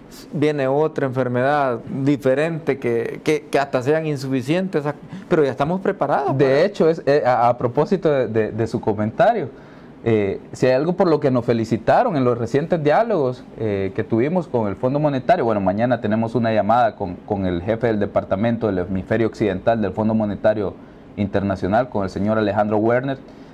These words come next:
Speaker 2: Tenemos una llamada mañana, pues, le pedimos una, una, una, tener una entrevista, pues, para hablar sobre El Salvador y todos los proyectos que el presidente Bukele está implementando.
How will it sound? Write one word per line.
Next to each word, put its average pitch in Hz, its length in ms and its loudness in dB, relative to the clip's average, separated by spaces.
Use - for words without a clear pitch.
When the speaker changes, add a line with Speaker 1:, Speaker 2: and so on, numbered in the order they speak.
Speaker 2:
Tenemos 107 220 0
una 113 180 2
llamada 107 360 4
mañana, 104 500 0
pues, - 220 -20
le - 60 -14
pedimos 101 440 -2
una, 113 400 0
una, 101 500 -2
una, 104 460 2
tener 107 260 0
una 113 320 2
entrevista, 107 600 0
pues, - 180 -4
para 92 220 0
hablar 104 280 0
sobre 104 220 0
El 98 60 -4
Salvador 98 480 2
y 120 80 -2
todos 113 360 0
los 117 120 -2
proyectos 113 420 0
que - 80 -4
el 104 80 -6
presidente 107 400 -2
Bukele 107 320 0
está 110 160 -4
implementando. 110 720 -2